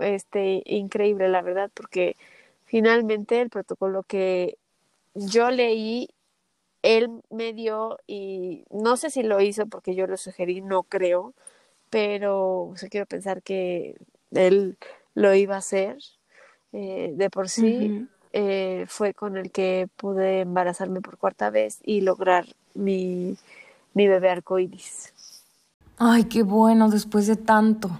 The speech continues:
Speaker 1: Uy, no, sí, no sabes, es que aparte es, aparte de que te sientes culpable de que tu cuerpo algo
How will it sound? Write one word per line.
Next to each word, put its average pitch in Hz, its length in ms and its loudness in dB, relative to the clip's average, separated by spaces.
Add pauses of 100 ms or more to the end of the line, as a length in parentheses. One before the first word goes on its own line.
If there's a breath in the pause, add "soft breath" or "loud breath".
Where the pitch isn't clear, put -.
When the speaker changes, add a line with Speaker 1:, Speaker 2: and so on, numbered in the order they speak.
(380 soft breath)
Speaker 1:
Uy, 254 100 -2
no, 240 220 -4
sí, 247 280 -4
no 240 160 -2
sabes, 240 460 -2
es 220 100 -10
que - 120 -2
aparte 262 840 2
es, - 180 -12 (1080)
aparte 233 260 0
de 359 280 -2
que 233 120 -8
te 202 100 -10
sientes 220 300 -12
culpable 214 460 -4
de 190 100 -10
que 185 100 -12
tu - 140 -12
cuerpo 220 400 -2
algo 220 640 -4